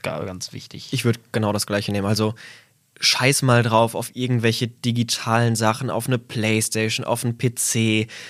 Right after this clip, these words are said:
Speaker 2: auf dein Handy oder so. Das sind alles Dinge, die du ersetzen kannst. So Fotoalben.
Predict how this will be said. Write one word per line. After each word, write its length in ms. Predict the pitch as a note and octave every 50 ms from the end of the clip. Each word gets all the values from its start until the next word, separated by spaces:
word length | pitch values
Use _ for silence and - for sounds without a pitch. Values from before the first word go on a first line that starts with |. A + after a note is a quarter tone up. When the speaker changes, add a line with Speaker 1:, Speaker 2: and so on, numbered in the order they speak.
| - - _
Speaker 2:
auf 180 | - C3 B2+ -
dein 160 | - A2+ A2
Handy 420 | G#2+ A2 G#2+ A2+ A2+ A2+ A2+ A2+
oder 220 | G#2 A2+ A2 G#2+ G#2
so. 220 | G2+ A2 G#2 G#2
Das 180 | G#2 A#2+ A#2 -
sind 160 | C3+ A#2+ -
alles 260 | C3+ D#3 F3 - -
Dinge, 240 | - D3 D3 D3+ D3
die 100 | C3+ B2
du 60 | C3
ersetzen 400 | A#2+ A#2 A#2 C3 C3 - - A#2
kannst. 440 | - A2 F#2+ F#2+ F#2+ - - - - _ _ - - - - _ -
So 300 | - A2 G#2+ G#2 - - -
Fotoalben. 920 | - - - D#3+ F3 F3+ - C#3 F#2 A2 A#2 B2 B2+ C3+ D3 E3 G3 G3+